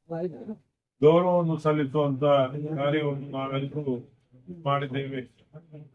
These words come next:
ಈ ವೇದಿಕೆಯಲ್ಲಿರುವಂತ ಈ ನಮ್ಮ ಆಟೋ ರಿಕ್ಷಾ ಯೂನಿಯನ್ ಅಧ್ಯಕ್ಷರು, ನಮ್ಮ ಆತ್ಮೀಯರಾದಂತ ಮೋಹನ್ ಅವರೇ,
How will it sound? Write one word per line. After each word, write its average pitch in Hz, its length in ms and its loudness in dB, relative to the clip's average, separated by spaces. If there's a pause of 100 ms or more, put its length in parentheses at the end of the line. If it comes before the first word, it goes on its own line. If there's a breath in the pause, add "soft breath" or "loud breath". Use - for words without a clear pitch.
(440)
ಈ 135 80 -2
ವೇದಿಕೆಯಲ್ಲಿರುವಂತ 147 1000 0 (1120)
ಈ 143 200 0
ನಮ್ಮ 143 220 2 (480)
ಆಟೋ 160 240 -4
ರಿಕ್ಷಾ 156 260 -2
ಯೂನಿಯನ್ 147 480 -2
ಅಧ್ಯಕ್ಷರು, 135 560 -4
ನಮ್ಮ 135 200 -4
ಆತ್ಮೀಯರಾದಂತ 135 680 -4
ಮೋಹನ್ 135 500 -12
ಅವರೇ, 135 260 -16